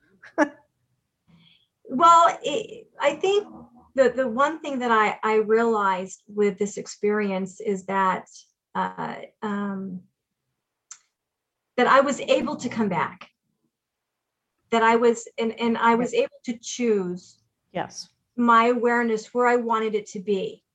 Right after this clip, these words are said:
Speaker 2: And so in, in that regard, that was a good thing.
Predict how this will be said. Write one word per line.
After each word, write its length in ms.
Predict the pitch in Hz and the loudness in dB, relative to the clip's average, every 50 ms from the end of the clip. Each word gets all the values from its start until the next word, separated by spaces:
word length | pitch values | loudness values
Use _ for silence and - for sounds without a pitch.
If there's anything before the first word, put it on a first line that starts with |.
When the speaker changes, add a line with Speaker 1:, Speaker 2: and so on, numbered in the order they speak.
| _ _ | _ _
Speaker 2:
And 160 | 226 247 247 | -2 0 0
so 380 | - 294 269 262 247 240 - - _ | 2 2 4 6 6 4 4 2 _
in, 160 | 247 247 247 | -4 -4 -4
in 260 | - 247 247 247 247 247 | -2 -2 0 2 2 2
that 240 | 254 294 381 440 440 | 4 4 2 4 6
regard, 560 | 466 403 - - 190 180 - 185 185 220 - - _ _ _ _ _ _ _ _ _ - | 4 4 6 4 4 4 4 2 -2 -4 -6 -10 _ _ _ _ _ _ _ _ _ 4
that 180 | 285 294 - | 4 4 4
was 140 | 320 330 - | 2 -6 -10
a 80 | 359 269 | -10 -8
good 280 | - 339 349 349 - | -6 -8 -8 -8 -6
thing. 280 | _ 208 - - - | _ -8 -8 -8 -16